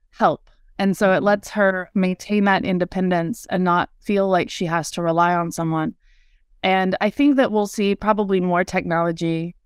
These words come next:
Speaker 1: moving in that direction, um, in the future.
Speaker 2: Well, I think in terms of maybe some basic steps for, uh, if, by the way, for our listeners, hope you're having the pleasure as much as I am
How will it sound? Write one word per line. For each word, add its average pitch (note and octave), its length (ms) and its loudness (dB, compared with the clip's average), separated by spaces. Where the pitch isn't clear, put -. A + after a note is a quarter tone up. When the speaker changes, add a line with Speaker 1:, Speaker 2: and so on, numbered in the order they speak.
Speaker 1:
moving G3 460 0
in F3 100 2
that E3 180 0
direction, E3+ 680 0
um, E3+ 300 0
in E3+ 100 -4
the E3+ 80 -4
future. F#3 520 -6
Speaker 2:
Well, A#2+ 180 4
I - 120 2
think G3+ 300 0
in G#2 80 0
terms A2 280 0
of G#2 100 2
maybe G#2+ 220 0
some F#2+ 240 -4
basic G#2+ 500 -2
steps - 720 -2
for, F#2 680 2
uh, E2+ 400 2
if, - 60 -4
by A#2 160 4
the G#2 60 0
way, G2+ 180 2
for F#2+ 240 -2
our F2+ 120 2
listeners, F#2 680 -4
hope G#2+ 140 0
you're G#2 100 4
having G2 220 4
the F2 60 2
pleasure G2 380 0
as F#2 120 -4
much G2 180 -2
as F2+ 100 -6
I G#2 260 2
am E2+ 360 0